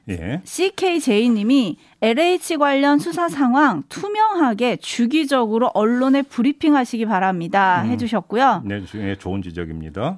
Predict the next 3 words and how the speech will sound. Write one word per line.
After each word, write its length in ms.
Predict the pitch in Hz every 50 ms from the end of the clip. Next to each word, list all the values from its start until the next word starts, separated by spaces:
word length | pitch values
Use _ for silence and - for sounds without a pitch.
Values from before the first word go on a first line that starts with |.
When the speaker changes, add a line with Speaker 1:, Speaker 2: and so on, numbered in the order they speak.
| - _
Speaker 2:
오오구오 1000 | - 262 269 294 294 285 - - 285 311 349 349 349 277 - - - 240 254 269
님이 580 | 262 233 214 208 220 262 277 254 202 170 151 - _ _ _ _ _ _ _
"아, 200 | 208 226 214 196